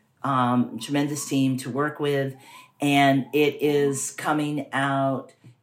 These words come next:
in the, uh, next year on, um, Disney Plus and Hulu.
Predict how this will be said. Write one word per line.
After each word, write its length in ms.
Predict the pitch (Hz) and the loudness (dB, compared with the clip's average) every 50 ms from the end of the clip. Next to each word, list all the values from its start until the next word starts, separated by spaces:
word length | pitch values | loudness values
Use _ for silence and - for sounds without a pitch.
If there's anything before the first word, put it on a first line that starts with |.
| _ | _
in 500 | - 147 147 147 147 143 143 139 135 135 131 | -2 0 0 0 0 0 0 0 -2 -2 -2
the, 440 | 139 139 135 127 127 127 117 - - | -2 -2 0 0 0 0 -2 -2 0
uh, 160 | 135 143 123 - 151 | 0 0 0 0 0
next 320 | 160 170 170 170 - - | 0 0 0 0 -2 0
year 400 | 151 143 147 175 247 254 - - _ - - - - _ - | 0 2 2 0 -2 -4 -8 -12 _ -20 -20 -20 -16 _ -2
on, 440 | 139 143 139 139 135 131 135 - - | 0 2 4 4 4 2 0 0 -2
um, 320 | 127 131 123 123 120 123 | -2 0 2 2 4 4
Disney 380 | 127 127 165 160 151 143 156 147 | 2 2 2 0 0 0 -2 -4
Plus 640 | - - 147 139 131 127 127 - - - - - _ | -2 0 2 2 2 2 0 -4 -8 -10 -12 -12 _
and 300 | - 135 131 127 127 135 | 0 0 2 4 2 2
Hulu. 500 | 135 143 147 139 127 123 107 85 73 - | 0 0 -2 0 0 -2 -2 -4 -6 -10